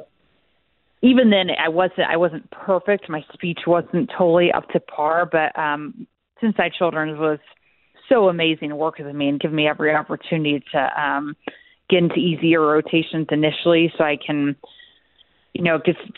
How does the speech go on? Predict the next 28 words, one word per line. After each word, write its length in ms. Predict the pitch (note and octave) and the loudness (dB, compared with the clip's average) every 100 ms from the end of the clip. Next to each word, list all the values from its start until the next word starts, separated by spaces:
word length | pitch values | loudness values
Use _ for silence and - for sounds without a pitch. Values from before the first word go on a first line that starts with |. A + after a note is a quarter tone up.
| _ - | _ -2
get 120 | A#3 | 0
back 220 | F#3 - | -2 -6
into 120 | F3 - | -14 -14
the 40 | |
routine 360 | C#3 - A3+ F3+ | -18 -12 -10 -10
of 60 | - | -10
things, 380 | C#3+ C#3 C3+ - - - | -8 -8 -8 -10 -14 -8
um, 480 | F3 E3 D3+ D3 D#3 _ _ _ _ _ _ _ _ | -4 -2 -2 -4 -10 _ _ _ _ _ _ _ _
and 140 | G3 F#3 | 0 0
just 160 | F#3 | 0
continue 400 | - F3+ G3 F3 | 0 0 2 0
to 60 | D#3+ | 0
gain 120 | D#3 | -2
confidence 500 | - E3 D#3+ D#3+ D#3 | -4 -6 -2 -4 -4
in 60 | D3+ | -4
myself 380 | C#3+ - C#3+ - | -4 -2 -4 -2
over 200 | D3 C#3 | -2 0
those 240 | C#3+ C#3+ | -2 -4
months. 400 | D#3 D#3 D3 C#3 - - | -4 -2 -2 -6 -8 -4
And 220 | D#3 D#3 | -2 0
I, 220 | D3 D3+ | 0 0
again, 320 | D#3+ F3 E3 D#3 | -2 -2 -4 -6
started 260 | E3 D3 - | -6 -6 -6
training 240 | D3+ D3 | -8 -8
for 100 | D#3+ | -6
the 200 | D3 C3+ - - | -4 -4 -8 -8
two 80 | E3+ | -2
thousand 240 | D3+ D3 | -2 -4